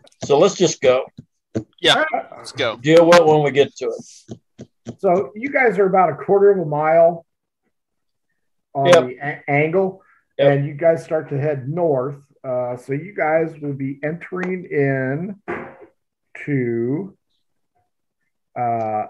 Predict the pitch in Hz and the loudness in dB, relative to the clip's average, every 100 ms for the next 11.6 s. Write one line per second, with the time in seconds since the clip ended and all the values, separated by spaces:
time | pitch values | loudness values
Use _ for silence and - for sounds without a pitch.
0 | - 131 143 - 139 156 151 139 151 147 | -10 -2 -2 -2 -4 -4 -4 -4 -4 -4
1 | 143 - _ 120 123 123 127 - _ _ | -10 -18 _ -10 -6 -6 -8 -12 _ _
2 | - - 113 107 104 - - - - 78 | -20 -20 -18 -18 -18 -20 -20 -20 -20 -20
3 | - _ _ _ 175 170 _ _ _ _ | -20 _ _ _ -20 -20 _ _ _ _
4 | _ _ _ _ _ _ _ _ _ _ | _ _ _ _ _ _ _ _ _ _
5 | _ _ _ _ _ 147 - _ _ _ | _ _ _ _ _ -20 -20 _ _ _
6 | _ _ _ _ _ _ _ _ _ - | _ _ _ _ _ _ _ _ _ -20
7 | 92 _ 87 - - 87 - _ _ _ | -20 _ -20 -20 -18 -16 -18 _ _ _
8 | _ _ _ _ _ _ _ _ _ - | _ _ _ _ _ _ _ _ _ -20
9 | - - 143 - _ _ _ _ _ 135 | -10 -8 -6 -8 _ _ _ _ _ -4
10 | 131 _ _ _ _ _ _ _ _ _ | -4 _ _ _ _ _ _ _ _ _
11 | _ _ 185 190 180 170 | _ _ -14 -12 -14 -16